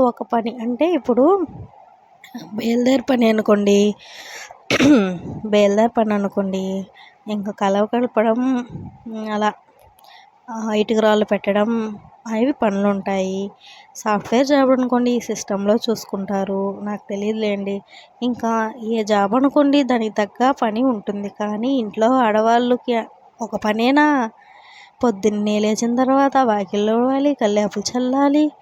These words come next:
తర్వాత హస్బెండ్లకి టీ పెట్టించాలి, వాళ్ళకి టిఫిన్లు చేయాలి, బట్టలు ఉతకాలి, బట్టలు ఆరేయాలి, మడత పెట్టాలి,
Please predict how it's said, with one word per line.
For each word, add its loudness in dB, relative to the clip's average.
తర్వాత 4
హస్బెండ్లకి -2
టీ -4
పెట్టించాలి, 0
వాళ్ళకి 0
టిఫిన్లు -4
చేయాలి, 2
బట్టలు -2
ఉతకాలి, 0
బట్టలు 0
ఆరేయాలి, 0
మడత -6
పెట్టాలి, -2